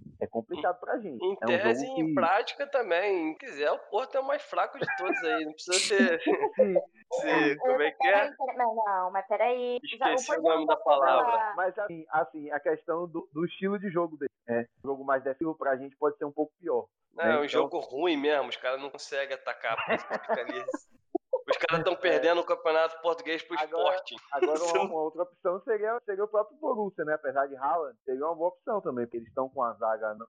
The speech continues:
Speaker 1: não muito forte, né? E é um time que deixa jogar também. Então, fa-, cai naquela
Speaker 3: É.
Speaker 1: questão da Atalanta,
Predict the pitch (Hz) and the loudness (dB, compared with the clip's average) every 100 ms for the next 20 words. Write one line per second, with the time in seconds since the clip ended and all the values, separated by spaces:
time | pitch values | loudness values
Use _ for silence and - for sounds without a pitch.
0 | - 131 131 120 120 - 131 - - _ | -6 -2 -2 -4 -10 -6 -4 -4 -8 _
1 | _ _ 113 131 - _ _ 117 143 170 | _ _ -2 -2 -6 _ _ -2 0 0
2 | - 170 202 170 180 156 127 113 104 95 | -4 -10 -10 -2 -2 -2 -4 -2 -2 -6
3 | 101 - _ 110 135 151 _ - - 139 | -10 -16 _ -4 -4 -4 _ -12 -8 -2
4 | 147 175 180 170 190 170 156 185 175 151 | 0 -2 -2 0 0 -2 -8 -6 -4 -2
5 | 160 208 180 151 | -2 -2 -4 -8